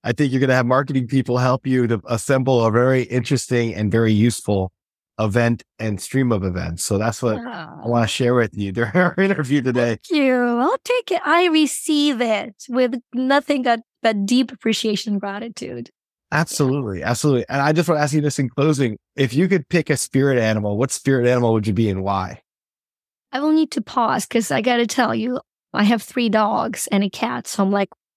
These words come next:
Speaker 2: "Let's just not go there." What comes in is a dragonfly. My spirit animal would be a dragonfly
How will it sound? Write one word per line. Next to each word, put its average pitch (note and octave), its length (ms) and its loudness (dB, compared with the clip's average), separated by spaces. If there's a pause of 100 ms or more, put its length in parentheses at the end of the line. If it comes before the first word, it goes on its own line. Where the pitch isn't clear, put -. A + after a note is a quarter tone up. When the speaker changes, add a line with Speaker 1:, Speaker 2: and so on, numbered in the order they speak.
(120)
Speaker 2:
"Let's A3 240 0
just C4 160 -2
not A#3 140 0
go G#3+ 160 2
there." G3 200 2
What A3 200 -2
comes D4+ 300 0
in B3 140 2
is G3+ 120 0
a G3+ 60 0
dragonfly. G3+ 880 -4 (640)
My G#3+ 120 2
spirit A#3 320 0
animal G#3 320 2
would G3+ 120 0
be G3+ 80 0
a G3+ 60 0
dragonfly G3 920 0